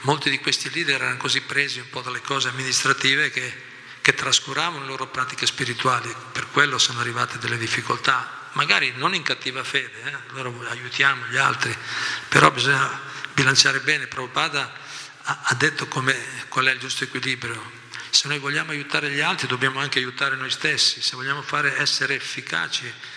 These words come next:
nell'aiutare gli altri dobbiamo essere forti noi spiritualmente, quindi ci deve essere una forte pratica spirituale. Quindi i devoti, diciamo, dopo aver visto tutto questo terremoto, hanno cominciato a riflettere meglio, ma,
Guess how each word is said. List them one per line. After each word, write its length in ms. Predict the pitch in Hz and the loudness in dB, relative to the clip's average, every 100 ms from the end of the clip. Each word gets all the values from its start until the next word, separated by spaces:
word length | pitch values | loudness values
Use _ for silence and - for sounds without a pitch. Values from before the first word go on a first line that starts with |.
| - - - | -16 -16 -4
nell'aiutare 380 | 127 123 139 | -2 4 4
gli 60 | 139 | 4
altri 180 | 165 - | 0 -2
dobbiamo 280 | 127 139 143 | -4 -2 0
essere 240 | - 139 | -2 -2
forti 460 | - - 160 - 135 | -6 -6 -4 -2 -2
noi 180 | 151 | -2
spiritualmente, 840 | 143 - 120 113 123 117 117 117 117 - - - - | -4 -2 -4 -6 -4 -4 -4 -4 -8 -10 -8 -6 -6
quindi 240 | - 135 127 | 0 4 4
ci 80 | |
deve 220 | 123 120 127 | 2 4 6
essere 440 | 127 131 123 120 - - - - | 6 4 0 -4 -8 -10 -10 -2
una 140 | 135 | 2
forte 400 | - - 135 131 | 6 8 8 8
pratica 420 | 127 131 123 - | 6 4 0 -2
spirituale. 640 | 120 131 117 113 131 117 113 - - - - - - - - - - - - - - - - - | 0 2 2 4 4 4 0 -6 -10 -8 -6 0 4 6 6 4 0 0 2 4 4 4 2 2
Quindi 240 | - 208 175 | 6 6 6
i 40 | |
devoti, 680 | 151 165 190 165 160 175 - - | 0 0 -2 -2 -2 -2 -4 -12
diciamo, 300 | - - 147 | -4 -2 0
dopo 240 | 143 156 151 | -2 0 0
aver 120 | 139 | 0
visto 240 | 139 - | 0 0
tutto 220 | 139 - 139 | 0 -2 4
questo 280 | 165 - | 4 4
terremoto, 840 | 143 143 147 156 131 120 - 147 - | 2 0 0 -2 -4 -4 0 0 0
hanno 180 | 135 135 | -2 -2
cominciato 440 | 139 147 151 147 | 2 2 2 0
a 20 | |
riflettere 500 | 135 - 151 156 - | -2 4 4 6 4
meglio, 460 | 135 147 139 123 123 | 4 4 2 0 -4
ma, 260 | 131 147 | -2 -2